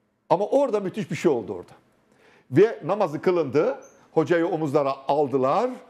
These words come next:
Ben şöyle bir on beş yirmi metre mesafedeyim. Ee, cenaze arabasına doğru gidiyor, kulaksa defnedilecek. Hani cenaze arabaların arkasına,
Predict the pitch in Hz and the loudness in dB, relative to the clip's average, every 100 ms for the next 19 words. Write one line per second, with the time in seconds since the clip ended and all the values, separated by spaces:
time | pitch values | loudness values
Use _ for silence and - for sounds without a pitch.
0 | _ _ _ - 165 190 185 175 165 170 | _ _ _ -2 -2 0 -2 0 0 -2
1 | 175 - _ _ 175 185 165 165 208 - | -6 -18 _ _ -2 -2 -6 -2 -2 0
2 | 139 127 131 139 117 135 254 - - _ | -6 -4 -4 -4 -2 -2 -2 -8 -20 _
3 | _ _ _ _ _ _ 143 143 156 - | _ _ _ _ _ _ -2 -2 -4 -10
4 | - _ _ _ _ - _ _ _ - | -20 _ _ _ _ -20 _ _ _ -4
5 | 165 165 180 247 240 170 - 160 139 139 | -4 0 0 0 0 -4 -4 -2 0 -2
6 | 113 110 123 202 - 143 165 - 147 139 | -2 0 2 2 -2 -4 -2 -2 -2 -2
7 | 147 120 123 127 269 - - - 226 226 | -2 -4 -4 0 -2 -4 -20 -10 -4 -4
8 | - - _ _ 185 214 220 214 196 190 | -6 -12 _ _ -2 0 -2 -2 -2 -2
9 | 175 175 190 190 185 160 | -4 -6 -6 -2 -4 -4